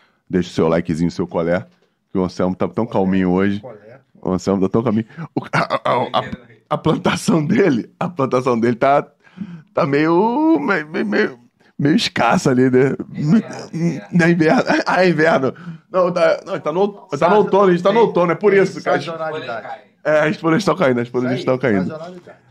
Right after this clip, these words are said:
Speaker 1: Leandro, dentro desse, dessa tua carreira aí que, porra, cara, eu vou, eu vou falar isso aqui, não vou perder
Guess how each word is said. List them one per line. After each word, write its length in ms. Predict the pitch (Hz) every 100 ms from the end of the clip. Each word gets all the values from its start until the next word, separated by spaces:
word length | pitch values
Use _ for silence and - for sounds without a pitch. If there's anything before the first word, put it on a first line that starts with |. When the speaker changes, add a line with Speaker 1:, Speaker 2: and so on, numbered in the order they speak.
| 127 120 -
Speaker 1:
Leandro, 680 | - 104 123 127 143 101 - _ _ _ _ _ _ _
dentro 440 | - 87 135 147 120
desse, 680 | 120 - 117 107 95 87
dessa 240 | 82 87 92
tua 180 | - 87
carreira 400 | 80 80 78 73
aí 120 | 76
que, 200 | - 80 - _
porra, 380 | - - - - _ _ _ _ -
cara, 180 | 80
eu 60 | 73
vou, 200 | 104 - _ _ _ _ _
eu 60 | 90
vou 80 | 104
falar 240 | 92 80
isso 120 | -
aqui, 280 | - 95 87 _ _ _ _ _
não 100 | 107
vou 340 | 90 _ _ _
perder 380 | 87 87 78